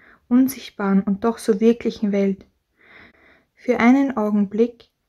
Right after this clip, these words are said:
sehen wir hinein in die herrliche himmlische Welt. Und unser Blick wird gleich zum höchsten Gipfel geführt,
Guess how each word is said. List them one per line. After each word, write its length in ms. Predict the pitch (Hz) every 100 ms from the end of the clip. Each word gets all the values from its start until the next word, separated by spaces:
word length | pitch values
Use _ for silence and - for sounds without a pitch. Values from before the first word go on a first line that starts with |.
| _
sehen 440 | - 226 233 269
wir 100 | 240
hinein 560 | 226 214 202 202 214 233
in 100 | 214
die 120 | 208 196
herrliche 680 | - 220 240 247 226 -
himmlische 640 | 190 220 214 208 196 - 208
Welt. 340 | 208 214 - _ _ _ _ _ _ _ - - _ _
Und 160 | 226 220
unser 200 | 202 208
Blick 500 | - 262 285 - -
wird 200 | 220 -
gleich 460 | - 202 233 - -
zum 280 | 220 190 220
höchsten 420 | 226 - - 233
Gipfel 380 | 247 - 220 202
geführt, 580 | 202 - 208 214 _